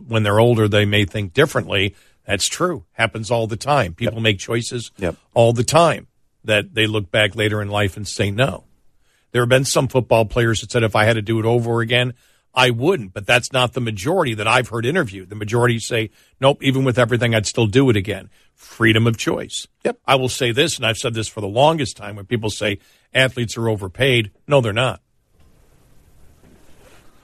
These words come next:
Speaker 2: Well, you know, um, the question is, what is the average life in terms of, uh, uh,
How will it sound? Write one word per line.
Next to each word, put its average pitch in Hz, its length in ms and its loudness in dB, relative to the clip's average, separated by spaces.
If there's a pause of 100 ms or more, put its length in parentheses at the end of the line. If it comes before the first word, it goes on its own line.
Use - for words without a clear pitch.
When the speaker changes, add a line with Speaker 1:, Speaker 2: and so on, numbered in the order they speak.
(460)
Speaker 2:
Well, 165 340 6 (280)
you 156 120 0
know, 135 300 2
um, 113 440 4 (180)
the 127 400 -2
question 143 380 2
is, 113 460 -2
what 127 260 4
is 139 120 -2
the 113 160 0
average 113 640 0 (300)
life 104 720 0
in 98 120 4
terms 104 320 2
of, 82 280 -4 (480)
uh, 95 260 2
uh, 107 140 0